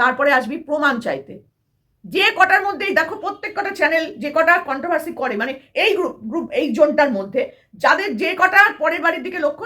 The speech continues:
সে ঠিক সেই কটার সাম-, সঙ্গেই ঝামেলা। লক্ষ্য করে একটু দেখো তোমরা, যেগুলো পরের বাড়ি নিয়ে, পরকে নিয়ে বেশি আলোচনা করে, এর ঘরে একবার যায়, ওর ঘরে একবার যায়, ওর বরকে নিয়ে বলে, এর বাচ্চাকে নিয়ে বলে,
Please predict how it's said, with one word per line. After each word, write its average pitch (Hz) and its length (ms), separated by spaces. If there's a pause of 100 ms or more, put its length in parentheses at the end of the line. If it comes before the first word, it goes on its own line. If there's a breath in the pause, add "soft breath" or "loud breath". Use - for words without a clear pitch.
সে 330 160
ঠিক 427 180
সেই 311 180
কটার 302 260
সাম-, 262 300
সঙ্গেই 277 320
ঝামেলা। 151 260 (420)
লক্ষ্য 294 220
করে 349 140
একটু 349 140
দেখো 285 280
তোমরা, 294 180 (560)
যেগুলো 381 340
পরের 349 300
বাড়ি 370 240
নিয়ে, 294 160 (180)
পরকে 370 340
নিয়ে 349 180
বেশি 285 300
আলোচনা 220 320
করে, 135 200 (360)
এর 294 160
ঘরে 262 240
একবার 269 200
যায়, 247 300
ওর 240 180
ঘরে 262 140
একবার 254 240
যায়, 269 240
ওর 233 180
বরকে 247 280
নিয়ে 254 180
বলে, 247 120 (120)
এর 233 80
বাচ্চাকে 240 380
নিয়ে 240 200
বলে, 247 140